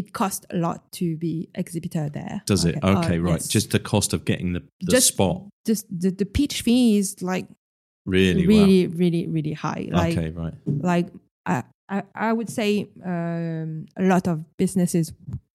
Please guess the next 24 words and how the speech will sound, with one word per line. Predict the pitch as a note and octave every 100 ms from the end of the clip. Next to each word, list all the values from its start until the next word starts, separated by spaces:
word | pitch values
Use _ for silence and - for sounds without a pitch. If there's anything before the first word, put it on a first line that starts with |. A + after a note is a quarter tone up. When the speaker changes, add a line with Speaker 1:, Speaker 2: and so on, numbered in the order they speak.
| _
Speaker 1:
couldn't | - F3+ F3
afford | E3 - F3 D3+ -
to | E3+ D3+ D3+
Speaker 2:
Sure. | D#3+ - F#2+ D#2 D2+ - -
Speaker 1:
to, | F3+ _ _ F#3 E3 -
to | F#3
do | F3 -
that. | - _ -
Okay. | F3 F3 G#3 - _ _ - - _ _ _ _ _
And, | - G3+ G3+ G#3 F#3+
uh, | G#3+ G3+ F#3+ F#3 F#3 D#3 -
mostly | A3 A#3 - G3 G#3
for, | - G3 F3+
for, | - G#3+ G3 -
for | A#3
me, | G#3+ A#3 A3
it | G#3+
was | G3+ F#3
a | F#3
lot | F#3 F#3
of | F#3 E3+ - -
mental | F#3+ G3+ F#3 F#3 F3+ E3+ E3+
prep | - F3+ E3 -
because | F#3 F3+ F3